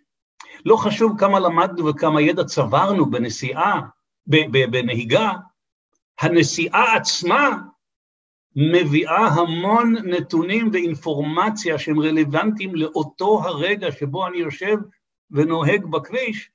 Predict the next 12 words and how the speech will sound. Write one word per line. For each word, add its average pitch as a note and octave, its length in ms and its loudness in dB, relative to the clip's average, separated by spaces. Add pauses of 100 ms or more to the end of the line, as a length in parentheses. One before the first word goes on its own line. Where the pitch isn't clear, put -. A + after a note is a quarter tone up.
(300)
והחיבור D#3 680 0
בין F#3 160 0
הניסיון D#3 640 0
והידע C#3+ 280 2
שלי C#3 220 -6
בנהיגה A#2+ 540 -2 (680)
לבין D#3+ 300 4
מה G3+ 140 2
שאני G3 240 -2
רואה A3 200 2
עכשיו G#3+ 280 0
בכביש, G#3+ 520 -4